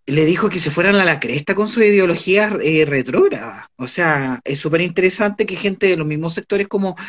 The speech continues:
derecha, comillas, liberal, progresista, esté puteando en, a viva voz dentro del micrófono a, a la gente de cas.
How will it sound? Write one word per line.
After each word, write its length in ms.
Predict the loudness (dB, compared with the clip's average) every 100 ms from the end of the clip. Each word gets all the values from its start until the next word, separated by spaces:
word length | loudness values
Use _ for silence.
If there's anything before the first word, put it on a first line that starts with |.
| -12
derecha, 580 | 0 2 2 2 0 -2 -4 -12 -16 -20 _
comillas, 480 | 0 2 2 2 4
liberal, 560 | 4 6 4 2 0
progresista, 720 | 0 2 2 2 -2 -2 -2
esté 300 | -2 0 -2
puteando 600 | 0 0 2 2 2 0 0
en, 300 | 0 -2 -4
a 140 | -6 -2
viva 260 | 0 0
voz 280 | 2 2 2
dentro 240 | 0 0 -2
del 100 | 0
micrófono 540 | 0 0 -2 -2 -2 -2
a, 560 | -4 -2 -2 -4 -6 -10 _ -20 -10
a 80 | -2
la 100 | -2
gente 320 | -2 -6 0
de 80 | 0
cas. 300 | 0 -4 -12